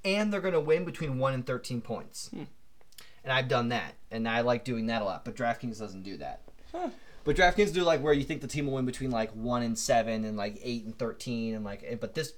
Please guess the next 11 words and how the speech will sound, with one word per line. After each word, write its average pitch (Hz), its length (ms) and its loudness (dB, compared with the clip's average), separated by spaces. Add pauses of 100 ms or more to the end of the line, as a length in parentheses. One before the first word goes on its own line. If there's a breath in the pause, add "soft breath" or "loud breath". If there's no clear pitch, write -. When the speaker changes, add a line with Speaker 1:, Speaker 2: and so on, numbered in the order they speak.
Speaker 1:
dr-, - 240 -2
FanDuel 160 200 6
Speaker 2:
One 247 160 6
and 233 120 2
thirteen 185 540 -2
seems 127 320 -2
easy 160 260 -6
as 123 80 -6
shit. - 500 -6 (1040 soft breath)
Speaker 1:
Right. - 320 4 (300)
Yeah. 123 220 0